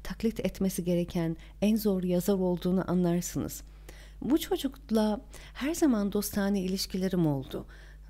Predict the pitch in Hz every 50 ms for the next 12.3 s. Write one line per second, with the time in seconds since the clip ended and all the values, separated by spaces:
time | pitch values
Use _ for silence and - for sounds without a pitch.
0 | - - - - - - 269 269 269 302 302 269 226 202 160 151 - - - -
1 | - - - - - - - - 202 254 262 277 269 254 214 233 208 247 254 -
2 | - - - 233 214 180 214 220 220 - 233 226 226 220 185 214 202 202 196 202
3 | 202 190 202 202 190 - 190 175 160 156 156 - - 165 156 151 147 143 135 135
4 | - - - - - - - - - - - - - - - 196 226 226 - -
5 | 240 226 208 208 - - - 202 220 214 214 214 214 214 - - - - 196 190
6 | 185 175 175 180 185 190 208 214 226 220 - - 190 180 180 - - - 185 185
7 | 175 180 185 185 175 - - - - 147 147 165 160 160 160 - - - - 180
8 | 180 - - 165 160 - 175 160 165 165 - - 175 165 165 165 160 160 160 160
9 | 160 160 165 175 170 - - 165 156 151 156 151 160 160 165 165 165 165 170 165
10 | 165 165 165 165 - - 202 - - 202 202 208 202 196 196 - 196 190 - 185
11 | 175 165 165 160 165 165 165 - - 165 160 160 165 - - 170 170 170 165 170
12 | 180 - - 180 170 170